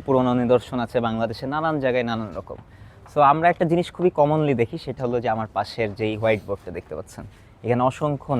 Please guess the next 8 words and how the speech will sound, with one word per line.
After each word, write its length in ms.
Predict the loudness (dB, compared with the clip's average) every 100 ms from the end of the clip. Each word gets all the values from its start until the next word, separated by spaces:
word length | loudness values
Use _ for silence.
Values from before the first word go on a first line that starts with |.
| 2
নাম, 240 | 0 -2 -6
আহ, 960 | -12 -20 -20 -20 -20 -12 -8 -6 -4 -2 -2
তাদের 200 | 0 -2 0
প্রেমিক 260 | 0 0 0
প্রেমিকার 360 | 0 2 2 2 0
নাম 140 | -2 -4 -6
অথবা 300 | -6 0 0 2
নিজেদের 340 | -2 0 2